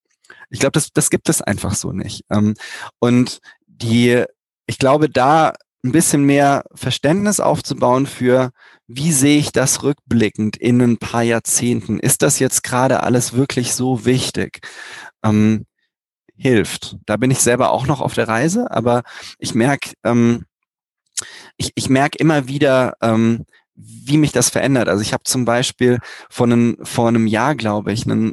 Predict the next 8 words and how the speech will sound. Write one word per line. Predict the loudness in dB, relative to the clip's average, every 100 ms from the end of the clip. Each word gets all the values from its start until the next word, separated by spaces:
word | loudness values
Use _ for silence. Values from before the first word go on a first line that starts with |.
| -2
ein | -2 0
ganz | 0 0 0
interessantes | -2 -2 -2 0 -2 -4 -8 _ -10
Gespräch | -8 0 0 0
gehabt, | -4 -2 -4 -6 -4
wo | -2 -2 -8 -16 -18 -12
mir, | 0 2 4 2 0
ähm, | 2 2 0 -2